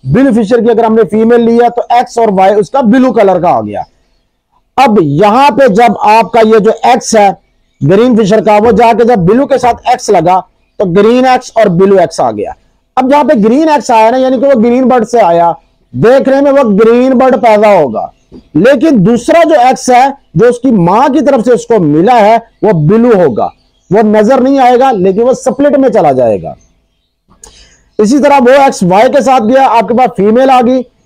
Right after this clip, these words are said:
वो भी green, और मां की तरफ से वाई जो आया, वो blue।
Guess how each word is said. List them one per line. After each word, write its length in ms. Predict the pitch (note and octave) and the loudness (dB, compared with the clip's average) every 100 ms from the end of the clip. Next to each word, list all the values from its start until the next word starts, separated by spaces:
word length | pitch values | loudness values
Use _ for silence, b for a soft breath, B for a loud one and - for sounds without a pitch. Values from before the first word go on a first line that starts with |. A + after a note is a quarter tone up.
| - | -6
वो 220 | B2+ E3 | 0 2
भी 160 | F#3+ B3 | 2 0
green, 520 | F#3 G#3+ A3+ B3+ C#4 - _ _ - | 0 2 2 2 0 -4 _ _ -4
और 140 | F3+ F3+ | -2 0
मां 220 | G#3 A#3 | 0 0
की 100 | A#3+ | 2
तरफ 180 | B3 A3+ | 0 0
से 100 | A#3 | 0
वाई 260 | F3 G3+ A3+ | 2 2 2
जो 100 | A#3+ | 2
आया, 240 | A3 A#3+ A#3 _ - E3 | 2 0 -2 _ -6 -2
वो 100 | E3 | 0
blue। 380 | D3+ F3 C3 | 0 0 -2